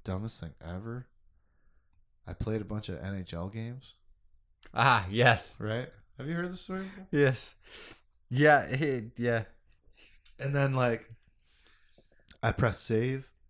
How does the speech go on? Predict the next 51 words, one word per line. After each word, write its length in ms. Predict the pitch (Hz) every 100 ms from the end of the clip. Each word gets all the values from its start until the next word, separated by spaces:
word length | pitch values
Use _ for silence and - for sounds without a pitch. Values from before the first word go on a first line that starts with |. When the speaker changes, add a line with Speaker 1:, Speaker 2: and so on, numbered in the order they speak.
| _ _ _ _ _ _ _ _ -
Speaker 1:
and 140 | 113
then 100 | 117 110
I 120 | 104
immediately 440 | 101 110 113 101
stood 340 | - - 107 110
up 200 | 110 104
while 160 | 98
the 80 | 92
game 240 | 98 104 98
was 100 | 90
saving, 440 | 101 104 117 113
and 100 | 87
I 120 | 80 - _
flipped 280 | - 120 -
the 60 | -
switch 380 | - 107 110 107
on 100 | 92
the 60 |
back 280 | 85 101 101
of 40 | 98
my 120 | 92
P 200 | - 107
S 200 | 101 -
two. 260 | - 113 - _ _ _ _ _ _
Speaker 2:
Yep, 340 | - 131 - -
memory 400 | - 101 123 120
card 260 | 113 107 95
days. 400 | 104 101 - - _ _ _ -
Don't 240 | 113 120
wanna 340 | 123 120 107
corrupt 360 | 98 110 135 -
them 180 | 143 247
files. 320 | 110 107 113
Speaker 1:
And 80 | 160
as 120 | 160
soon 180 | 185 190
as 100 | 185
I 120 | 180
flipped 300 | 160 175 175
the 60 | 151
switch, 320 | - 175 170
before 360 | 139 - 175 196
my 140 | 190
finger 440 | - 175 185 175 139
had 100 | 143
even 260 | 151 135
come 300 | - - 143 135
off 240 | 135 135
of 80 | 120
the 80 | 120
switch, 540 | - 107 98 -